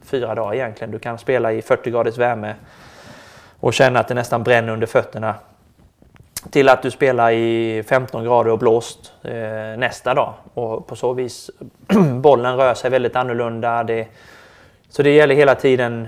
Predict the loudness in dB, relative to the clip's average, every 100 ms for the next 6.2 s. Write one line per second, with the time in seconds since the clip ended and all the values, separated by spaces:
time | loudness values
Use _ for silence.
0 | -4 2 2 2 0 -4 -4 -4 -4 -8
1 | -10 -4 -2 -2 -4 -8 -6 -6 -6 -6
2 | -4 -4 -4 -6 -10 -8 -8 -4 -2 -2
3 | -8 -10 -10 -12 -10 -8 -8 -8 -8 -8
4 | -8 -10 -12 -20 -12 -10 -10 -8 -8 -8
5 | -10 -12 -2 4 4 2 -4 -8 -8 -10
6 | -12